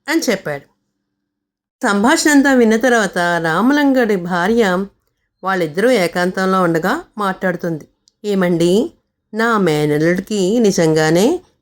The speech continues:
మీరు సరైన గురువుని వెతుకుతారా?" అని గట్టిగా నిలదీసింది. "ఎంత మాట, ఎంత మాట! ఎందుకొచ్చింది నీకే అనుమానము?" "ఏం లేదులేండి, మీ కొండితనంతో అందరినీ బురుడీ కొట్టించినట్టు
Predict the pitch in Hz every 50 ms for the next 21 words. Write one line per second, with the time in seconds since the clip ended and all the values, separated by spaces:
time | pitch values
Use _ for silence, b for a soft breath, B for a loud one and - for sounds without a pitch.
0 | _ - - 226 262 254 254 - 180 143 147 147 156 175 202 220 226 214 196 185
1 | 170 165 175 190 175 160 156 160 160 - 180 180 185 190 180 175 175 180 196 240
2 | 262 262 _ _ _ - 190 185 170 165 170 151 - - 160 165 185 220 226 208
3 | 196 190 190 196 196 - 202 185 165 - _ _ _ _ _ _ _ _ _ _
4 | - 240 285 294 285 - - 214 185 180 170 165 156 - 165 185 196 165 147 175
5 | 170 165 156 147 151 160 160 185 196 - _ _ _ _ _ _ - 185 175 165
6 | 156 156 - 175 170 - - 180 175 180 254 294 339 294 247 - 208 196 185 170
7 | 160 151 147 151 156 160 170 185 220 311 339 - _ _ _ _ _ _ _ _
8 | _ _ - 302 302 311 339 349 339 311 311 311 294 285 285 294 285 277 285 285
9 | 247 185 160 - _ - - 240 240 226 - 208 196 185 175 175 196 190 190 185
10 | 185 190 190 196 196 214 233 208 202 175 160 165 165 165 175 190 185 175 160 156
11 | 156 165 165 - 175 160 - 170 - - 180 170 160 160 - 160 151 151 160 214
12 | 240